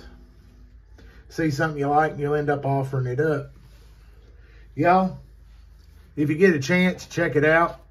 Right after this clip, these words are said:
I'll probably, uh, try to check out a couple more of these Arcane designs. They're, uh, they're pretty interesting. I'll drop a link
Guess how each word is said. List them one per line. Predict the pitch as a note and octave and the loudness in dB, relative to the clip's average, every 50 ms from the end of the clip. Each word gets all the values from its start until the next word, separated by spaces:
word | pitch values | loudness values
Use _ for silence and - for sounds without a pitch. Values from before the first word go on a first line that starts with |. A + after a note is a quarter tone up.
| _ - - | _ -20 -14
I'll | - - F3 F#3 F3+ | -8 -2 -2 -2 -2
probably, | - - - G3+ G3+ G#3 G#3 G3+ G3 G#3 G#3+ G#3 G#3 G#3 G3+ G3 | -2 -2 0 0 2 4 2 4 4 4 4 4 4 4 2 2
uh, | G3 G3 F#3+ F#3+ F#3+ F#3+ | 2 4 4 2 2 2
try | F#3 - - G#3+ G#3 G3+ | 0 0 0 2 2 2
to | - | 0
check | - - G3 F#3 - F#3+ | 0 0 0 0 2 0
out | F#3 F3+ | 0 0
a | E3 | 0
couple | - - F#3+ F3+ - F3 F3 | 0 0 -2 -2 -2 -4 -4
more | F3 F3 F3+ | -2 0 2
of | F3+ F3 | 2 2
these | E3 D3+ | 2 2
Arcane | D#3+ E3+ D#3 D3 C3+ D3+ D#3 D#3+ D#3+ | 2 0 0 -2 -2 -4 -4 -4 -2
designs. | D3 C#3+ C3 B2+ D3 D3 D3+ D#3+ D#3+ E3 E3 D3 C3+ | -2 0 0 0 0 2 2 2 2 0 -2 -2 -2
They're, | C#3 D#3+ D#3+ D#3+ D#3+ D#3+ D#3+ | -2 0 0 0 0 0 0
uh, | D#3 D3+ D3+ D3 C#3 C3+ C3+ - - - - _ _ - | 2 2 2 0 0 -2 -4 -6 -10 -20 -20 _ _ -8
they're | C#3 C3+ | -8 -6
pretty | C3+ D#3 E3+ D#3+ D3+ D3+ | -2 0 2 2 2 2
interesting. | D3+ D3+ D3 D3+ D3+ C#3 C3+ - E3 D#3 | 2 2 2 2 2 0 -2 -4 -2 0
I'll | D3 D3+ D3 | 2 2 2
drop | C#3 D#3 D3 C#3 C3+ | 2 0 0 0 -4
a | C3 | -6
link | A#2 A2+ A#2+ C3 C3+ C#3 C#3 C3+ C3+ - - - | -6 -4 -4 -2 -2 -2 -2 -4 -8 -14 -20 -20